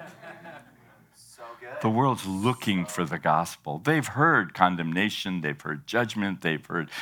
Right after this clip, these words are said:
Speaker 2: all kinds of things from the church. But have they, have they seen the love of God poured out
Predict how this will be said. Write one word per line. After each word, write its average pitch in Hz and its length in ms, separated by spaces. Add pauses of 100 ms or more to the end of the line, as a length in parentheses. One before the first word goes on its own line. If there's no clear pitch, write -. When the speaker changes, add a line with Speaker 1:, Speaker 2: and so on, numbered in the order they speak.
(200)
Speaker 2:
all 110 140
kinds 110 320
of 95 80
things 107 260
from 82 220
the 76 100
church. - 560 (2500)
But 104 120
have 98 160
they, - 180
have - 220
they 85 100
seen 101 540
the 76 80
love 80 280
of 73 140
God 85 340
poured 160 480
out - 340